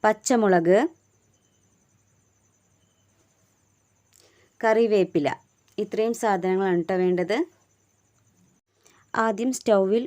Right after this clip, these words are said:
ഒരു ഉരുളി ചട്ടിയാണ് വെച്ച് കൊടുത്തിട്ടുള്ളത്. അതിലേക്ക് ഓയിൽ ഒഴിച്ചിട്ടുണ്ട്.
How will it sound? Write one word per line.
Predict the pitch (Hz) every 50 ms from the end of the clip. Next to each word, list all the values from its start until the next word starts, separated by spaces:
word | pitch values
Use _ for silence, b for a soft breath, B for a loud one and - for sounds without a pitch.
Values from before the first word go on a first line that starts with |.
| - -
ഒരു | 202 202 233 233 - 214
ഉരുളി | 202 196 208 214 214 214 -
ചട്ടിയാണ് | 208 185 - 214 202 202 196 196 220 226
വെച്ച് | 214 - - 214 196
കൊടുത്തിട്ടുള്ളത്. | 208 196 185 185 - 185 180 - 185 185 180 160 196 240 320 330 b b b b b b b b b b b
അതിലേക്ക് | - 196 208 214 208 208 - 233 220
ഓയിൽ | 208 202 202 214 226
ഒഴിച്ചിട്ടുണ്ട്. | 202 185 180 - 220 185 - 208 196 185 190